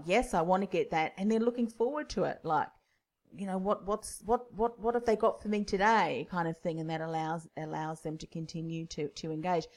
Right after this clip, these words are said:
I think we've only just scratched the surface, and I think, uh, it's one of those things, we don't know what we don't know. So it's good to be able to have conversations with you,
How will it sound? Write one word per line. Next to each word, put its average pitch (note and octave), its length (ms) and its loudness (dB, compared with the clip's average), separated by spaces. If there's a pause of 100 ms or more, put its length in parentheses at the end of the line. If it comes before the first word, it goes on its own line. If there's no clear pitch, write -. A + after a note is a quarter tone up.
(360)
I B3+ 80 6
think F4 120 2
we've C#4 140 6
only A3+ 200 10
just F#3 200 2
scratched - 480 2
the G3 80 -2
surface, D#3 560 0
and E3+ 100 -2
I E3+ 80 0
think, F#3+ 400 -2
uh, F3 160 4 (240)
it's - 120 -10
one F4 100 10
of F#4 80 10
those C#4+ 220 8
things, G#3 320 4
we G#3 80 2
don't A3+ 480 4
know G3+ 560 6
what F#3+ 260 6
we G3 120 0
don't F3 380 0
know. E3 420 0
So F#3+ 160 2
it's F3 120 -4
good B3+ 320 0
to D4 140 2
be A3+ 80 10
able F#3 100 8
to F3 60 2
have F3+ 160 0
conversations F3+ 720 0
with E3+ 180 -2
you, F3 260 2